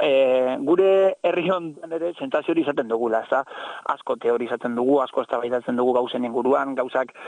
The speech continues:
etiketatzeko, eta definitu, eh, behar izateko, eh, nahi eta beharra badugu, eta igual tartean mugitzeari utzi egiten diogu. Lehen aipatu duzue,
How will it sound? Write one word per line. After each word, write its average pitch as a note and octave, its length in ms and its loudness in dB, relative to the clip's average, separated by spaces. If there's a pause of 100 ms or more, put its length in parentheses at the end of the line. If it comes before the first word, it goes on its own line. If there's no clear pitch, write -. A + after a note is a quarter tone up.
(280)
etiketatzeko, C#3+ 840 0 (380)
eta - 220 -2
definitu, D#3 800 2
eh, C#3+ 120 2
behar C#3 280 0
izateko, D3 680 0 (280)
eh, B2 440 0
nahi D#3+ 340 -4
eta C3+ 180 -6
beharra C#3+ 680 0
badugu, E3 480 2
eta D3+ 120 -2
igual E3+ 500 0 (260)
tartean F3+ 500 -2 (160)
mugitzeari D#3+ 520 0
utzi D#3+ 220 -4
egiten D3+ 300 2
diogu. C#3+ 300 0 (400)
Lehen F#3 200 2
aipatu F3+ 380 -2
duzue, E3 540 0